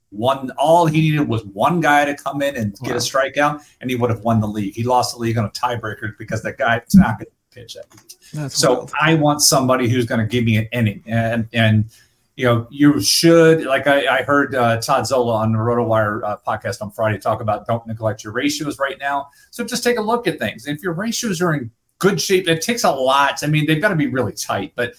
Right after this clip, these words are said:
Speaker 1: you know, like, I can take a shot in some of these leagues 'cause I have, like, a one, one, uh, one one seven whip, and the next team behind me is a one two two. I should not blow that in a one, in one week scoring period.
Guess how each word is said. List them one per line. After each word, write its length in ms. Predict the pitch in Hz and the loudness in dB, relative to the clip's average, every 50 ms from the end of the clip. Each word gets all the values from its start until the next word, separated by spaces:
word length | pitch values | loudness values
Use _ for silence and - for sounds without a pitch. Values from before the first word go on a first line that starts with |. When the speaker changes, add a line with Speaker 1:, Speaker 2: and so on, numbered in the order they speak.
| _ - - _ _ - | _ -20 -20 _ _ 0
Speaker 1:
you 80 | 156 143 | 2 2
know, 140 | 135 131 | 2 2
like, 240 | 131 139 135 123 - | 2 2 0 0 0
I 140 | 131 147 185 | 0 0 0
can 200 | 190 - 185 160 | 0 0 0 0
take 220 | 151 170 165 151 | 2 2 0 0
a 40 | 139 | 0
shot 340 | 131 - - 160 143 147 143 | -4 -2 0 2 2 2 0
in 60 | 127 | -2
some 200 | 120 - 151 147 | -6 -6 -6 -6
of 80 | 139 127 | -4 -4
these 220 | 127 120 113 113 | -2 -2 0 2
leagues 340 | 123 123 123 123 120 110 - | 2 2 2 0 0 -4 -6
'cause 220 | - - 127 110 | -4 -2 -2 0
I 140 | 131 127 131 | 0 0 0
have, 120 | 131 127 120 | 0 0 -2
like, 120 | 113 113 | -2 -2
a 40 | 110 | -2
one, 380 | 107 120 139 135 131 120 117 _ _ _ - | -2 0 -2 -2 -2 -6 -10 _ _ _ -6
one, 380 | - 156 165 160 156 147 147 - - | 0 2 2 4 2 0 0 -4 -10
uh, 320 | 135 135 127 120 120 120 120 120 | -6 -2 0 0 0 0 -2 0
one 140 | 151 165 170 | 0 0 2
one 160 | 175 165 151 | 2 2 0
seven 340 | - - 165 147 - 131 123 | 2 0 0 -2 -2 -6 -6
whip, 300 | 127 143 131 123 - _ _ - | -2 0 -2 -2 -2 _ _ -12
and 260 | 131 123 123 113 - | -10 -10 -10 -10 -10
the 100 | 127 127 | -10 -6
next 220 | 131 147 147 - - | -4 -4 -4 -4 -6
team 140 | 160 151 131 | -6 -6 -2
behind 220 | 113 123 131 131 | -2 -2 -2 -2
me 60 | 123 | -2
is 80 | 110 107 | -4 -4
a 40 | 117 | -4
one 220 | 120 127 123 117 | -4 -4 -4 -4
two 180 | 117 - - 107 | -6 -6 -10 -10
two. 280 | - - 143 113 - _ _ _ _ _ _ _ _ _ _ _ - | -8 -8 -8 -8 -8 _ _ _ _ _ _ _ _ _ _ _ -2
I 220 | 156 165 170 180 | 0 2 2 0
should 340 | 156 - - - 190 185 160 | 0 0 0 2 2 4 4
not 280 | 156 160 151 139 117 117 | 4 4 2 2 0 0
blow 200 | 131 139 131 123 | 0 0 2 2
that 280 | 117 104 95 - - _ - | 0 0 -2 -2 -8 _ -6
in 140 | 131 127 | -2 0
a 80 | 117 110 | 0 0
one, 240 | 110 127 127 123 113 113 - - | 2 0 0 0 -2 -4 -6 -4
in 160 | 131 117 117 | -2 -2 0
one 180 | 123 131 127 117 | 0 0 0 0
week 140 | 107 101 - | -2 -2 -4
scoring 400 | - - - 123 113 107 101 - | -6 -8 -6 -6 -4 -4 -4 -6
period. 400 | - 117 110 - _ _ - | -10 -12 -14 -14 _ _ -20